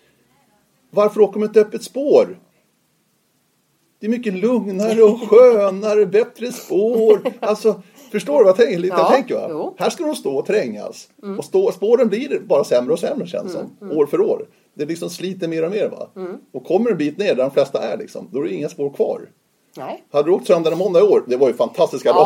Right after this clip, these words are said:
Speaker 1: lopp.
Speaker 2: det, det, det, det, bättre än så kan det ju inte bli
Speaker 1: Nej,
Speaker 2: heller, va? Så
Speaker 1: nej.
Speaker 2: att det, nej, så.
Speaker 1: Nej, men alltså, vad är det som lockar, liksom, att stå där en bland, är det just den grejen att man vill göra det, liksom, tillsammans med de här?
Speaker 2: Ja, alltså, jag tror att den gemenskapen, och när du står där uppe på, på plats i Sälen, du ser hela det här folkhavet med nästan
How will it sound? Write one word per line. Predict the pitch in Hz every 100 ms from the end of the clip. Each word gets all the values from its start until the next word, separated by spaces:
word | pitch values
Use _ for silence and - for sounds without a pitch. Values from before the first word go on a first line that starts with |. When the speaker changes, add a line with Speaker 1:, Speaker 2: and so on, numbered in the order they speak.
| -
Speaker 1:
lopp. |
Speaker 2:
det, | 151 - - -
det, | 247 214
det, | 254 240 233
det, | 220 240 220
bättre | 269 262
än | 254
så | 233 220
kan | 220
det | 214
ju | 208
inte | 208
bli | 190
Speaker 1:
Nej, | 151 180
Speaker 2:
heller, | 147 135
va? | 120
Så |
Speaker 1:
nej. | 139
Speaker 2:
att | 165
det, | 185
nej, | 202 185 104 _
så. | - -
Speaker 1:
Nej, | 180
men | 196 190
alltså, | 185 185 202 - -
vad | 208 -
är | 202 202
det | 202
som | 208 202
lockar, | 220 - - 240
liksom, | 180 160
att | 160 156 -
stå | - 220 247 240
där | 139 120 110 113
en | 147 135
bland, | 131 131
är | 170
det | 233
just | 220 170
den | - 135
grejen | 110 117 117
att | 120
man | 139 147
vill | 180 185
göra | 233 208
det, | 247
liksom, | 190 - 117 117 120
tillsammans | 165 185 117 -
med | 156
de | -
här? | - -
Speaker 2:
Ja, | 262 294 302
alltså, | 277
jag | 294 311
tror | 330 277
att | 269
den | 269 247
gemenskapen, | 262 262 208 185 220 202 233
och | 247
när | 254
du |
står | 269 - 359 349
där | 220 214
uppe | 214 214
på, | 190 202 196
på | -
plats | 202 311 - 196
i |
Sälen, | 185 190 165 185
du |
ser | 214 - 349 302
hela | 247 220
det | 202
här | 185
folkhavet | 185 - - 208 185 - 180 180 180
med | 202 185
nästan | 190 190 175 170